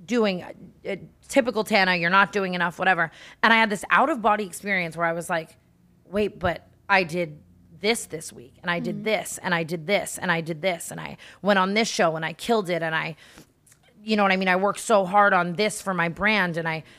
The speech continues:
Speaker 1: I'm doing what I love, and I'm working with all these people that I love so fucking much, and I'm so happy with the people I'm surrounded in, and I did this, and I did this, and I did this. And I was just like, "Whoa." Like, you need to start focusing on what you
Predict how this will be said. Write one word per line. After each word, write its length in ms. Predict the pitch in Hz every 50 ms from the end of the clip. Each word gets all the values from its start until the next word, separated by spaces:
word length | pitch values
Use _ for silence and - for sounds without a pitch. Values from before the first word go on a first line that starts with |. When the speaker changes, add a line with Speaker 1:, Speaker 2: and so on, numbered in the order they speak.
| - - _
Speaker 1:
I'm 200 | - 202 196 185
doing 260 | 156 226 233 233 208
what 140 | 196 185 170
I 80 | 165 160
love, 440 | 160 156 180 208 226 196 165 156 160
and 80 | 170 165
I'm 160 | 165 170 175
working 260 | 180 214 202 202 208
with 100 | 185 175
all 60 | 190 185
these 160 | 165 180 -
people 180 | - 196 180 185
that 60 | 180
I 100 | 170 170
love 460 | 165 160 165 180 190 214 220 170 151
so 400 | - - - - 220 208 190 196
fucking 540 | 185 - - 202 196 - - 190 175 170 170
much, 300 | 180 185 190 185 - -
and 100 | 185 170
I'm 160 | 170 170 165
so 380 | - - - - 240 214 202 180
happy 580 | 147 139 151 180 196 208 - 214 185 170 151 - - - - _
with 140 | 190 196 -
the 60 | 196
people 200 | 156 185 190 185
I'm 140 | 196 180 165
surrounded 580 | - - 190 175 170 175 202 220 214 190 175 180
in, 80 | 175
and 100 | 170 170
I 120 | 170 170 175
did 240 | 151 175 160 143
this, 260 | 160 226 233 196 - -
and 100 | 180 170
I 80 | 170 165
did 160 | 175 170 165
this, 180 | 220 220 -
and 60 | 190 175
I 40 |
did 140 | 175 165 185
this. 180 | 208 226 214 - - - - - -
And 100 | 214 214
I 60 | 214
was 140 | 208 202 175
just 100 | 190 175
like, 160 | 175 170 -
"Whoa." 640 | 143 147 156 165 175 180 175 170 165 - 135 - -
Like, 300 | - 190 185 180 - - _
you 260 | - 220 202 220 233
need 200 | 233 220 214 190
to 100 | 202 214
start 200 | - - 165 160
focusing 440 | - 202 185 175 196 170 - 196 165
on 160 | 156 160 160
what 240 | 160 180 180 - -
you 180 | 185 175 170